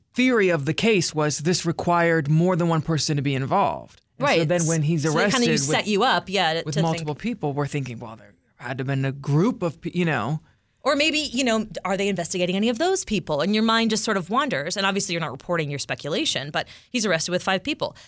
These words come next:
Speaker 2: Later we learn none of those five people had anything to do with it.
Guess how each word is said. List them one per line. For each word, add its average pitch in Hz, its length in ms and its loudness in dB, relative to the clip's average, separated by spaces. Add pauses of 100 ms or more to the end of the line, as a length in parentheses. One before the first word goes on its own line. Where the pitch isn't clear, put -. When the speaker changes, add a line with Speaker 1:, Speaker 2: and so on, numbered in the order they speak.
(100)
Speaker 2:
Later 269 320 2
we 226 140 2
learn 175 340 0 (180)
none 247 280 4
of 226 140 2
those 180 260 4
five 170 240 0
people 240 260 0
had 165 120 2
anything 175 280 0
to 147 80 -4
do 208 140 0
with 151 120 0
it. - 120 -8